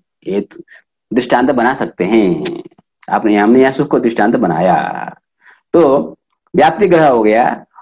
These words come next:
और हमारा जो पक्ष है शब्द, उसमें हेतु रहता है, अग्नि संयोग समवाय कारणकत्वा भाव भी है, अकारण गुणपूर्वकत्व भी है,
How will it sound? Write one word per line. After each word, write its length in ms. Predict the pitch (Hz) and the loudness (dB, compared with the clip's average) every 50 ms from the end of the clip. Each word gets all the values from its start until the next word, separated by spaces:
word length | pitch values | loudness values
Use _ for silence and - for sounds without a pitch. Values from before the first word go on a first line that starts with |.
| - | -4
और 140 | - 131 135 | 0 0 2
हमारा 280 | 135 139 147 165 170 175 | 2 2 2 2 4 4
जो 120 | 170 165 160 | 4 2 2
पक्ष 300 | 165 190 185 - - 196 | 2 0 0 0 0 0
है 100 | 170 - | 0 0
शब्द, 600 | - 165 156 151 131 123 123 131 147 156 - - _ _ - | 0 -2 -2 0 0 0 0 0 -2 -4 -10 -16 _ _ -2
उसमें 500 | - 165 165 - 175 180 165 151 156 - 110 | -2 0 2 2 2 4 4 2 2 0 0
हेतु 300 | 113 123 131 - 170 170 | 0 0 0 2 4 4
रहता 360 | 151 135 123 110 120 113 104 | 4 4 2 0 0 0 0
है, 400 | 107 120 120 104 87 78 - - - _ _ _ _ _ _ _ _ _ _ _ _ - - - | 2 0 0 0 -2 -4 -8 -12 -16 _ _ _ _ _ _ _ _ _ _ _ _ -12 -6 -2
अग्नि 200 | - 139 151 151 | 2 2 2 2
संयोग 440 | 151 147 139 139 139 143 139 139 139 | 2 2 2 4 4 4 4 4 2
समवाय 400 | 135 135 131 131 131 127 131 131 | 2 0 2 2 2 2 2 2
कारणकत्वा 560 | 131 123 120 123 120 117 120 113 - 120 113 | 2 2 2 2 2 0 0 0 0 0 -2
भाव 200 | 98 101 101 101 | 0 0 -2 -2
भी 200 | 90 90 90 92 | -2 -2 0 0
है, 220 | 104 131 - - - - - - - | 0 0 0 -4 -8 -16 -20 -6 -4
अकारण 440 | 107 123 143 143 143 151 165 170 165 | -2 0 2 2 2 4 2 2 2
गुणपूर्वकत्व 760 | 143 147 147 143 131 131 131 123 120 120 120 110 - - 101 | 2 2 0 2 2 2 2 2 2 0 0 -2 -2 -2 0
भी 220 | 95 92 95 104 | 0 2 2 2
है, 140 | 123 175 233 | 2 2 0